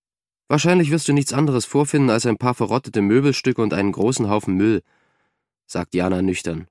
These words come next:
"Schließlich steht dieses Gelände nicht erst seit gestern leer. Und wenn es da drinnen tatsächlich etwas zu entdecken gibt, dann sicher alles andere als ein paar geheime Dokumente.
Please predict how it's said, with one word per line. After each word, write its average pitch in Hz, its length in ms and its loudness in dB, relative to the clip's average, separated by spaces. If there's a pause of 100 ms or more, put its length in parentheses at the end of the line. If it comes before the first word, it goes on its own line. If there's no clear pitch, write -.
(420)
"Schließlich 143 340 -2
steht 123 220 0
dieses 123 240 -2
Gelände 113 340 2
nicht 120 180 -2
erst 104 160 -4
seit 95 180 -2
gestern 110 340 -2
leer. 85 300 -4 (440)
Und 104 100 -6
wenn 143 100 2
es 156 100 -2
da 139 100 2
drinnen 147 260 2
tatsächlich 139 480 -2
etwas 120 280 -4
zu - 100 -4
entdecken 113 400 -2
gibt, 139 220 -4
dann 117 100 -2
sicher 117 240 -2
alles 107 200 -2
andere 123 380 -2
als 104 180 -2
ein 104 120 -2
paar 101 180 -2
geheime 98 380 -2
Dokumente. 101 600 -4